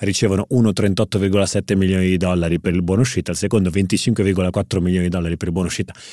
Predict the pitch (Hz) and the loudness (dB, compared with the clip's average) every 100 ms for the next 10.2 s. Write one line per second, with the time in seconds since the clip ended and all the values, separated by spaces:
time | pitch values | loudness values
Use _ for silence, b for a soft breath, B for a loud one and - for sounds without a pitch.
0 | B - 82 78 - 92 87 95 87 85 | B -10 -6 -6 -2 -2 0 -2 -2 0
1 | 87 92 87 82 87 87 92 90 90 85 | 0 0 -2 -2 -2 2 2 0 0 -2
2 | 82 - B B B B 120 110 104 98 | -4 -8 B B B B 2 2 0 0
3 | 135 131 123 117 120 143 151 113 98 - | 2 2 2 2 2 2 2 0 0 0
4 | 123 127 B B 101 113 107 113 107 107 | 0 0 B B 0 2 4 4 4 2
5 | - B 117 110 - 110 101 85 92 98 | -2 B 2 2 2 2 0 -2 -4 -4
6 | - 147 123 131 127 127 135 147 156 165 | 0 2 4 4 4 4 4 4 4 2
7 | - - 101 131 120 110 117 123 110 95 | 0 -4 -2 -2 0 2 2 2 0 -2
8 | B B B - - 147 - 123 123 127 | B B B -4 0 0 2 2 2 0
9 | - _ - 98 92 107 107 98 98 92 | -14 _ -4 -2 0 2 4 4 2 2
10 | 107 101 | 2 2